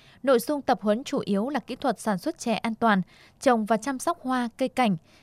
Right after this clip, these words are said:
kỹ thuật chăn nuôi gia súc gia cầm an toàn, cách phòng chống dịch bệnh trên cây trồng vật nuôi. Tổ chức ba buổi hội thảo khoa học, tham quan mô hình về cây trồng, các giống lúa ngô mới cho gần một trăm sáu mươi lượt người.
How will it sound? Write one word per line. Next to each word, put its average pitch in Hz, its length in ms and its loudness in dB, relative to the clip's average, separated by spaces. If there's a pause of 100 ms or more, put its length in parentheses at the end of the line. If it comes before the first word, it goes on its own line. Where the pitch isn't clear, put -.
(100)
kỹ 262 100 -4
thuật 277 220 0
chăn 247 200 -2
nuôi 233 180 0
gia 220 200 -2
súc 349 240 -4
gia 254 120 -4
cầm 202 280 0
an 233 140 -4
toàn, 208 280 2 (680)
cách 381 200 4
phòng 208 200 4
chống 202 220 -2
dịch 277 160 -4
bệnh 202 240 0
trên 233 180 -4
cây 233 140 0
trồng 202 240 0
vật 190 200 0
nuôi. 226 220 6 (580)
Tổ 247 120 6
chức 381 260 -2
ba 262 180 -2
buổi 220 180 0
hội 226 160 -2
thảo 220 240 -2
khoa 277 180 -2
học, 233 260 0 (280)
tham 294 160 -2
quan 277 260 0
mô 277 80 -2
hình 226 300 0
về 196 100 0
cây 247 200 -2
trồng, 208 280 4 (340)
các 339 140 2
giống 226 220 0
lúa 220 200 4
ngô 262 200 0
mới 220 320 4
cho 285 200 0
gần 196 160 2
một 190 80 0
trăm 240 260 -4
sáu 208 200 0
mươi 247 160 -2
lượt 254 140 0
người. 196 260 6